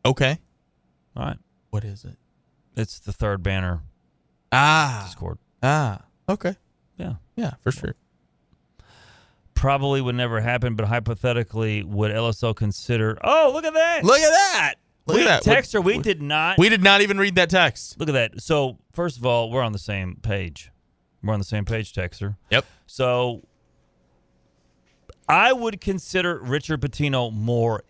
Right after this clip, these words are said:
Speaker 2: if he had tournament success.
Speaker 1: Yes.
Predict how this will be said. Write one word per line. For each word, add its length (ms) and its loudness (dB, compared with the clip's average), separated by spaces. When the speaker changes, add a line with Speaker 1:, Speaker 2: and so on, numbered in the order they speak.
Speaker 2:
if 180 -4
he 120 -4
had 340 -2
tournament 360 -2
success. 440 -16
Speaker 1:
Yes. 380 -4